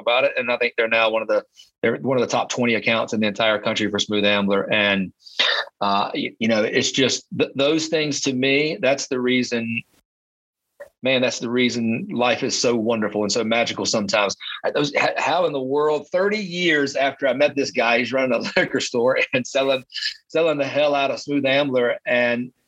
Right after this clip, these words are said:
and he loves it, and I love it, and he's, um,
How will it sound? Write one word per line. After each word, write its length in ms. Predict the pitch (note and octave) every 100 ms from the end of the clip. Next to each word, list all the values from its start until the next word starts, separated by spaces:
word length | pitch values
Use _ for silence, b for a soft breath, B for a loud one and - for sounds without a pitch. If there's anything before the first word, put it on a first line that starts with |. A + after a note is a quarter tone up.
| -
and 240 | C3+ C3 C3
he 180 | B2+
loves 360 | D3+ C#3+ D3 G#2+
it, 100 | - -
and 180 | G#2+ G#2+
I 160 | - C#3+
love 320 | C#3+ C#3+ C3+ -
it, 180 | C#3 C#3
and 200 | A#2+ A#2
he's, 440 | A#2 B2+ A#2+ - - B B B -
um, 560 | B2+ G#2+ G#2 G#2 A2+